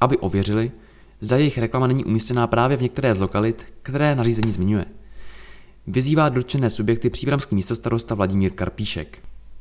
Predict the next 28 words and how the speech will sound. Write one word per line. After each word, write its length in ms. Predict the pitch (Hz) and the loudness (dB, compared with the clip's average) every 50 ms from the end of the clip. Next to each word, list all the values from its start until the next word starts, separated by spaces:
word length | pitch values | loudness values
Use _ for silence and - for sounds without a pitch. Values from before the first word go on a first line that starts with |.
| - - | -14 -8
Připomněl, 680 | - 107 107 101 - 98 92 95 95 95 98 107 117 110 - - - - - - | -2 -2 -2 0 2 0 2 2 2 2 2 0 -2 -4 -8 -16 -20 -20 -18 -4
že 140 | 98 104 | -2 -2
v 80 | 98 - | -2 2
současnosti 520 | - 107 107 - 131 127 - 147 - - | 0 0 2 2 -2 0 0 -2 -2 0
se 120 | 156 - 135 | -2 -2 -4
připravuje 380 | - 131 - - 147 156 147 | -4 -4 -4 0 0 2 2
manuál, 540 | 113 92 90 90 90 90 90 95 104 113 127 - - - - - - - - - - - | 2 2 2 2 2 2 0 -2 -2 -4 -6 -10 -12 -14 -16 -20 -20 -20 -20 -20 -16 -16
který 280 | - - 139 147 160 | -4 0 0 2 2
by 60 | 143 | 4
měl 180 | 160 156 135 110 | 4 4 4 4
podnikatelům 760 | 107 - 101 104 117 110 123 113 - 131 131 135 143 147 - - | 4 2 0 0 2 0 -2 0 0 0 0 2 0 0 -2 -2
a 60 | - 101 | -2 0
dalším 340 | 98 104 117 - 139 127 | 2 0 0 0 -4 -6
subjektům 540 | - - 95 98 98 - - - 113 117 113 - | -4 -2 0 0 0 -2 -2 -2 0 0 0 -2
usnadnit 400 | - 123 - 156 156 156 139 - | -4 -4 0 0 2 2 2 0
rozhodování, 800 | - 95 92 107 98 101 101 101 101 101 107 107 113 120 127 - - - - - - - - - | -2 0 0 2 0 2 2 2 2 2 2 0 0 -2 -4 -8 -14 -20 -20 -20 -20 -20 -16 -2
jak 220 | - 131 135 - - | 0 0 0 0 -4
upravit 340 | 107 - 135 135 135 127 120 | -2 2 2 2 4 4 2
venkovní 380 | 127 131 - 151 139 147 127 | 2 2 2 2 2 2 2
podobu 280 | - 107 110 117 - 113 | 2 4 2 4 2 2
svých 220 | - - 98 - | -2 -4 -10 -4
provozoven. 560 | - - 90 95 90 92 85 82 80 82 78 - - - - - - - - - - - - - - - - - - - - - - - - - - - - - - - - - - | -2 0 0 0 0 0 -2 -2 -2 -4 -6 -8 -12 -20 -20 -20 -18 -18 -18 -18 -18 -20 -20 -20 -20 -20 -20 -20 -18 -18 -16 -14 -14 -16 -16 -18 -20 -20 -20 -20 -20 -20 -20 -14 -10
Příbram 420 | - - 120 120 117 127 139 147 | -10 -6 -4 0 2 4 4 4
se 120 | 151 - 143 | 2 0 0
inspiruje 440 | - 117 117 - - 135 135 135 123 | 0 0 -2 0 0 0 2 2 4
zejména 360 | 120 120 120 131 131 135 127 | 4 4 4 4 2 0 0
v 60 | 104 | 0
Brně, 320 | 95 - 104 95 80 78 | 0 2 2 2 0 -2